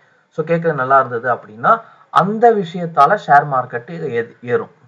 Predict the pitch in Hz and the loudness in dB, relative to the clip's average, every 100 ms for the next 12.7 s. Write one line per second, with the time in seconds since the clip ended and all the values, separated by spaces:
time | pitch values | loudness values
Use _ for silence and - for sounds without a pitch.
0 | _ _ _ _ _ _ _ - 113 165 | _ _ _ _ _ _ _ -16 -12 -6
1 | 170 - 127 156 156 208 226 - _ _ | -4 -4 0 0 0 -2 -6 -14 _ _
2 | _ _ _ 123 139 175 196 170 165 214 | _ _ _ 0 4 4 2 -8 -6 -8
3 | - _ _ - 135 151 147 117 98 110 | -10 _ _ 2 4 4 4 0 -2 -6
4 | 120 202 - _ _ _ _ _ _ _ | -2 -2 -4 _ _ _ _ _ _ _
5 | _ _ _ _ _ _ 147 147 156 180 | _ _ _ _ _ _ -14 -2 0 0
6 | 202 208 - 196 160 170 196 165 175 - | 0 -4 -4 -6 -6 -6 -6 -6 -6 -4
7 | 190 180 170 190 233 175 131 143 131 104 | -2 2 2 0 -4 -2 -2 -2 -10 -10
8 | 104 101 131 208 - _ _ _ _ _ | -10 -8 -8 -10 -12 _ _ _ _ _
9 | _ _ _ - 139 160 160 165 208 233 | _ _ _ -4 0 0 -2 0 2 2
10 | 208 190 196 180 170 185 180 170 156 147 | 2 2 2 0 -4 -4 -6 -8 -6 -2
11 | 127 123 185 214 208 233 185 151 175 196 | -2 0 -2 -2 -2 2 2 0 -4 -2
12 | 175 147 143 117 110 92 | 0 0 -2 -6 -12 -12